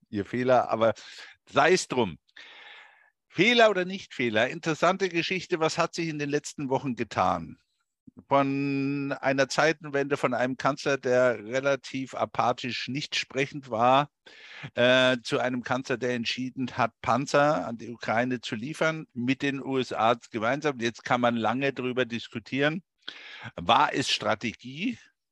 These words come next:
oder haben die Amerikaner dann einfach beigestimmt, damit man sagt, äh, lieber Ruhe im Karton, bevor es so weitergeht, bevor es weiter rumpelt. Ich weiß es nicht, ob es Strategie war, ob es Absicht war.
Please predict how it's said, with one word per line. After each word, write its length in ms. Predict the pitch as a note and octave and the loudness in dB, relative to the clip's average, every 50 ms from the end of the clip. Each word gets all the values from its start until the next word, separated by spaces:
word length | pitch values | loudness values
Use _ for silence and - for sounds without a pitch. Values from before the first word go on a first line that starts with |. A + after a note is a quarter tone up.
| _ _ - | _ _ -2
oder 300 | - A#2+ B2+ B2+ B2 A#2 | 2 2 4 6 6 6
haben 180 | A#2+ B2+ C3 C3 | 6 6 4 2
die 100 | C3 A#2+ | 0 0
Amerikaner 680 | A#2 A#2+ B2 A#2+ A2 _ - - C3 B2 B2+ C3+ B2+ | 0 -2 -4 -4 -6 _ -6 -2 0 0 2 0 -2
dann 180 | A2+ B2 A2+ G#2 | -2 -4 -6 -2
einfach 280 | G#2+ B2 A#2 A#2+ A#2 | -2 -2 -2 -2 -4
beigestimmt, 560 | - - A2+ A#2 C3 B2+ - - C3 B2+ A#2 - | -2 0 -2 0 0 -2 -4 -6 -6 -6 -4 -4
damit 280 | A#2+ A2 A2+ G#2+ - | -4 -4 -4 -6 -4
man 160 | A#2+ A#2 A2 | -4 -4 0
sagt, 320 | G#2+ A#2 A2+ - - - - - | 0 0 -2 -2 -4 -14 -14 -12
äh, 100 | - - - - - D2+ - - - _ _ _ - | -14 -16 -16 -16 -18 -20 -18 -20 -20 _ _ _ -8
lieber 220 | A#2 A#2 G#2+ A#2 G#2+ | -4 -2 0 0 0
Ruhe 280 | G#2 A2+ C#3 D3+ D3 | 0 0 -2 -2 -2
im 160 | D3 - C3+ | -2 -4 -6
Karton, 480 | A#2+ - C3+ - - C3 C3 C3 C3 B2 | -2 -2 -2 0 2 0 0 0 -2 -4
bevor 280 | - A2 - - B2 A#2 | -6 -8 -2 0 0 0
es 80 | A2 | 0
so 160 | - G#2+ F#2+ | -2 -2 0
weitergeht, 640 | G2+ A2 A#2+ C3+ D3 C#3 B2 B2+ C#3 C#3+ C3+ - - _ - - - - - - - - | 0 0 0 0 0 -2 0 0 -2 -2 -2 -4 -12 _ -20 -20 -20 -20 -20 -16 -8 -4
bevor 340 | A#2+ A2+ G#2+ - B2+ B2 | -4 -4 -2 0 2 2
es 140 | A#2+ A2 - | 2 2 2
weiter 300 | G#2+ A2+ A#2+ C3 C#3 C3+ | 0 0 2 4 4 2
rumpelt. 460 | A#2+ A#2+ B2 A#2 B2 B2+ A#2+ - - _ _ _ - - | 2 0 -4 -4 -4 -6 -6 -6 -20 _ _ _ -14 -6
Ich 160 | - C#3+ G#2+ | -4 -2 2
weiß 280 | A2+ C3+ C3+ D3 C3 - | 4 4 4 4 2 0
es 100 | C3+ G2+ | -2 -2
nicht, 240 | G#2+ G#2+ F#2+ - - | -2 -6 -6 -6 -6
ob 120 | D#2 F#2+ A2 | -4 -2 -2
es 80 | A2 | -2
Strategie 540 | - - G#2+ G2 G#2 G#2+ F#2+ G#2+ B2 B2+ A#2 | 0 0 0 -2 -2 -8 -8 -6 -6 0 2
war, 180 | B2 A#2 A2+ - | 4 4 4 2
ob 120 | G2+ - | -2 -6
es 160 | G2 F2+ - | -8 -6 -4
Absicht 420 | F#2 F#2 F2+ - B2+ A#2 - - A#2 | -6 -6 -6 -6 -10 -12 -8 0 0
war. 200 | A2+ A#2 A2+ | 2 2 0